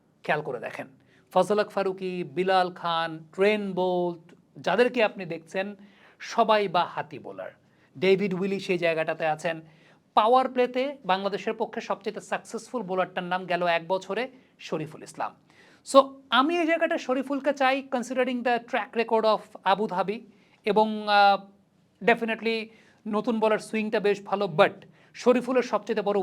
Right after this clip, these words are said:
উইক লিঙ্কের জায়গাটা হচ্ছে শরীফুলের ডেথ ওভারে বোলিং। ডেথ ওভারে বোলিংটা একেবারে যাচ্ছে তাই,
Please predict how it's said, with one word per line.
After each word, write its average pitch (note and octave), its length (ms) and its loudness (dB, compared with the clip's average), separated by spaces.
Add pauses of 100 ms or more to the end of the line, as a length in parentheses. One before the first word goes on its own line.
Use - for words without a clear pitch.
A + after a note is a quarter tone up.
উইক F#3+ 240 -6
লিঙ্কের G3+ 280 -4
জায়গাটা F#3 420 0
হচ্ছে G3+ 220 -8
শরীফুলের D#3+ 380 -8 (100)
ডেথ D3+ 200 -6
ওভারে A2 320 -8
বোলিং। G#2 200 -14 (440)
ডেথ G#3+ 220 2
ওভারে A3+ 280 0
বোলিংটা G#3 320 -4
একেবারে F3+ 260 -6
যাচ্ছে C3+ 320 -10
তাই, F#2+ 120 -10